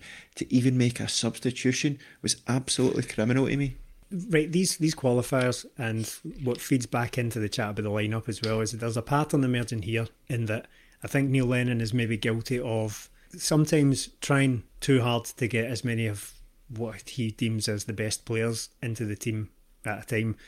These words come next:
Speaker 2: So what we saw against Cluj was, uh, Callum McGregor at left back.
Speaker 1: Yeah,
Speaker 2: We saw
Speaker 1: ridiculous.
Speaker 2: Christopher Ajer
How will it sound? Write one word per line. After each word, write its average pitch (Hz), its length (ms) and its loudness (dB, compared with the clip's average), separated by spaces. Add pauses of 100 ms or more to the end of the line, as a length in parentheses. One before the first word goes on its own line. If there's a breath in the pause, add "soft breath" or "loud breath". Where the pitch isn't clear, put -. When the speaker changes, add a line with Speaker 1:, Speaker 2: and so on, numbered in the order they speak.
(240 loud breath)
Speaker 2:
So - 120 -6
what 117 140 0
we 117 80 -2
saw 123 180 0
against 113 300 0
Cluj 110 460 0
was, 104 280 -2
uh, 101 360 -4
Callum 117 260 0
McGregor 110 380 0
at 110 100 -8
left 104 240 -8
back. 107 200 -4
Speaker 1:
Yeah, - 180 -2
Speaker 2:
We 110 60 -2
saw 104 240 -4
Speaker 1:
ridiculous. 104 440 -4
Speaker 2:
Christopher 120 360 2
Ajer 117 380 2